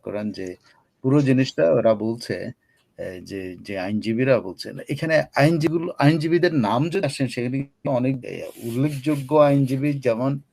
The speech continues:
ইন-, একজন আইনজীবী শেখ হাসিনার, আহ, যখন দুই হাজার সাত আটের সময় শেখ হাসিনা গৃহবন্দী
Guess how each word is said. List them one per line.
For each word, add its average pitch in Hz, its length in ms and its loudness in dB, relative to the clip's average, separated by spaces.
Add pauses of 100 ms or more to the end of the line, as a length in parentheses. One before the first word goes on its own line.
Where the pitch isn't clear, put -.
ইন-, 123 280 -4
একজন 143 360 0
আইনজীবী 135 380 2
শেখ 123 260 -4
হাসিনার, 127 440 -2 (600)
আহ, 98 360 -6
যখন 101 540 -6
দুই 101 140 -8
হাজার 101 220 -4
সাত 107 320 -2
আটের 107 280 0
সময় 110 400 -2
শেখ 101 240 -10
হাসিনা 104 300 -8
গৃহবন্দী 104 680 -10